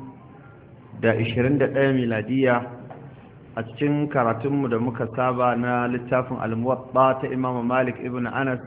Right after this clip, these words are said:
bi riwayati Yahya Al-Laythi Al-Masmudi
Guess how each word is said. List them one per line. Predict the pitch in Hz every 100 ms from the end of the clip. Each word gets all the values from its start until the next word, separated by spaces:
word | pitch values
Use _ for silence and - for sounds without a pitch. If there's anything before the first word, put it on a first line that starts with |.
| -
bi | 101 113
riwayati | 113 127 127 123 - 120 117 117 -
Yahya | 113 127 - 127
Al-Laythi | 120 120 120 113 139 135 - - - - - - - -
Al-Masmudi | 104 110 113 113 123 135 135 139 139 135